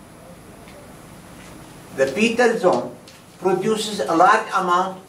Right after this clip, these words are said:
of dihydroepiandrosterone sulfate and provides androgen precursors for the estrogen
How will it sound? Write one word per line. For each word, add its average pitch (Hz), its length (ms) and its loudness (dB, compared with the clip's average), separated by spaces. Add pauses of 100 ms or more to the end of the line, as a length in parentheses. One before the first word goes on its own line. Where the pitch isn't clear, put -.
of 160 260 0 (140)
dihydroepiandrosterone 160 2000 -2
sulfate - 720 -2 (1300)
and 160 380 0
provides 185 540 4 (480)
androgen 156 600 -2 (280)
precursors 185 720 0 (240)
for 160 180 -4
the - 120 -4
estrogen 170 680 -4